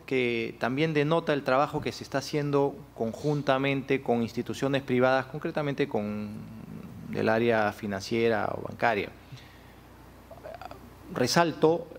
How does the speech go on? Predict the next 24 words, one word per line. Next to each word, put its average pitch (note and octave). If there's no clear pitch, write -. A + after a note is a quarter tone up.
lo A#2
que -
se A2
mencionó B2
en C#3
el C#3
área C#3
uno D3
de G#2+
un C3
incremento B2
con G#2+
el A2
uso C3
de B2
los A2+
P C3+
O D3+
S. -
Hoy D#3+
en E3
día E3
estamos D#3+
trabajando D3